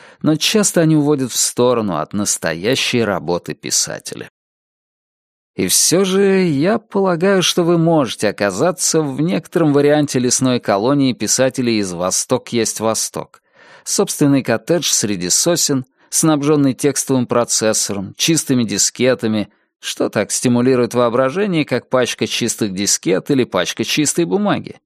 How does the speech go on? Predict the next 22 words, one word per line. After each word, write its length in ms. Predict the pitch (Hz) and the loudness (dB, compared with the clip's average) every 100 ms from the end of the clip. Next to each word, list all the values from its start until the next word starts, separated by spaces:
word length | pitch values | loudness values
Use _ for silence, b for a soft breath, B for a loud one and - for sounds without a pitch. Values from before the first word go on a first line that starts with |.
| _ _ _ _ | _ _ _ _
Кушеткой 640 | - 240 - 190 170 185 | -2 0 2 0 2 0
в 60 | 156 | 2
соседней 500 | 170 156 175 160 156 | 2 2 2 2 2
комнате 480 | 165 165 156 143 147 | 2 2 2 0 -2
для 160 | 131 | -2
полуденного 680 | 131 135 139 131 135 135 127 | 0 0 2 0 0 2 2
сна 520 | 117 - 123 123 110 - _ _ _ | 0 0 0 0 -2 -8 _ _ _
и 140 | 147 | 0
горничной, 800 | 175 202 196 113 85 - 101 82 | 2 2 2 -2 -4 -4 -4 -4
которая 400 | - 127 143 139 | 0 2 2 2
на 180 | 135 131 | 2 0
цыпочках 680 | - - 233 170 - 156 - | -2 -4 -2 -4 -4 -6 -2
подходит 520 | 135 - 147 127 113 | -2 2 0 2 -4
к 120 | - | -8
крыльцу, 600 | - 107 95 - 185 196 B B B | -4 -2 -2 -2 0 0 B B B
оставляет 640 | 127 123 - 135 135 117 | -2 0 2 2 2 2
завтрак 640 | 101 123 180 156 - 139 - - | 0 0 0 -2 -8 -8 -8 -2
и 100 | 147 | -2
также 420 | - 202 190 170 | 0 -2 0 2
на 200 | 151 110 | 2 0
цыпочках 640 | - 107 110 - 104 - | -2 -4 -4 -4 -6 -6
уходит. 580 | 113 - 127 - - - | -8 -4 -6 -6 -14 -20